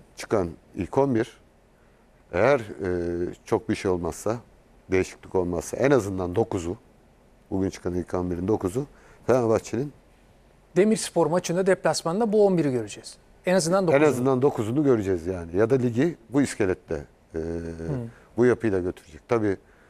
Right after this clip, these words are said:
Speaker 1: e, transferler de istiyor hoca. En az üç tane oyuncu istiyor bildiğimiz ka-,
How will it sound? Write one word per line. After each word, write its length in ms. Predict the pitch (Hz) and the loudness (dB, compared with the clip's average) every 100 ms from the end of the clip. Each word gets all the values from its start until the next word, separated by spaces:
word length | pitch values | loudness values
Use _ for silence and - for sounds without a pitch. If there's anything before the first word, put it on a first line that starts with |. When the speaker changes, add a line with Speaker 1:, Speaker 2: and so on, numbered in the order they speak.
| _ _ _ 92 | _ _ _ -4
Speaker 1:
e, 340 | 95 95 92 - | 0 0 -2 0
transferler 560 | 127 120 - 95 101 156 | 0 0 0 0 2 2
de 60 | |
istiyor 300 | 151 - 117 | 0 0 0
hoca. 180 | 85 71 73 | 0 -6 -8
En 80 | 101 | -4
az 160 | 98 98 | -2 -4
üç 140 | - | -6
tane 220 | 90 82 | -4 -2
oyuncu 400 | 110 107 85 123 - - _ _ _ _ _ - | 0 0 -2 -6 -8 -16 _ _ _ _ _ -4
istiyor 460 | 127 - 113 90 87 | -4 -2 0 0 0
bildiğimiz 340 | 95 92 87 | -4 -4 -6
ka-, 180 | - | -4